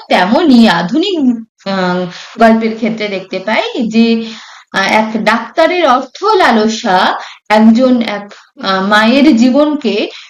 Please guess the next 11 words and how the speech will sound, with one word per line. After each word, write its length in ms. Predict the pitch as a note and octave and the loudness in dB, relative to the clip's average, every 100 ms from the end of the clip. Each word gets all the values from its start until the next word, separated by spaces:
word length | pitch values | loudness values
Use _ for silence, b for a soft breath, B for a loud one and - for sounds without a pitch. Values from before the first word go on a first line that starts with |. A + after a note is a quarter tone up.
| A3+ | 2
মৃত্যুর 340 | A#3 A3+ A#3 | 2 2 0
মুখে 320 | G#3+ G3+ - A3 | 0 -2 -6 -8
ঠেলে 240 | F#3+ E3+ | -6 -6
দেয়। 180 | E3 - _ _ _ _ | -6 -10 _ _ _ _
তো 100 | D4 | 0
পৌরাণিক 540 | D#4 D#4 E4 F4 G#4 E4+ | 2 2 4 2 0 -6
ঘটনার 420 | D#4+ D#4+ D#4+ E4 | -4 -2 0 0
আবরণে 480 | C4 A#3 C#4 C#4+ D#4+ | 0 0 2 2 2
আধুনিক 500 | A#3 A3 D4 D#4 - | 0 2 0 0 0
কাহিনীর 400 | A3+ A#3 C#4 D4 | 0 2 2 2
এক 200 | A3 | 2